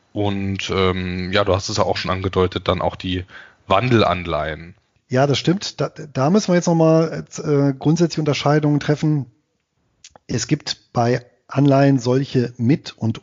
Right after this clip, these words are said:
Speaker 2: ohne Besicherung. Man muss natürlich fairerweise sagen, ohne Besicherung ist die Regel. Ja, mit Besicherung, das sind häufig, mm, ja, was man so im deutschen Rechtsraum Aussonderungsrechte nennt.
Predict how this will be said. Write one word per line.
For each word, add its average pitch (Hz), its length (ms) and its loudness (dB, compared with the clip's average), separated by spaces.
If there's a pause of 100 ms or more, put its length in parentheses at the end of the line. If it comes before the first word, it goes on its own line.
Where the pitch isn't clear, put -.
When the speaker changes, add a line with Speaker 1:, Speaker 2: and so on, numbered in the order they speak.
Speaker 2:
ohne 139 320 4
Besicherung. 180 800 0 (760)
Man 117 140 0
muss 135 100 -2
natürlich 131 280 0
fairerweise 123 420 2
sagen, 127 320 2 (640)
ohne 147 240 2
Besicherung 123 520 -4
ist 127 200 -8
die 120 60 -2
Regel. 160 560 2 (840)
Ja, 139 360 2 (100)
mit 123 260 2
Besicherung, 160 640 0
das 143 200 -6
sind 175 240 -4
häufig, 151 640 -2 (540)
mm, 131 880 0
ja, 127 200 4
was 123 120 0
man 135 100 4
so 127 80 2
im 120 120 4
deutschen 143 560 2 (240)
Rechtsraum 123 640 -4
Aussonderungsrechte 151 1500 0
nennt. 147 360 2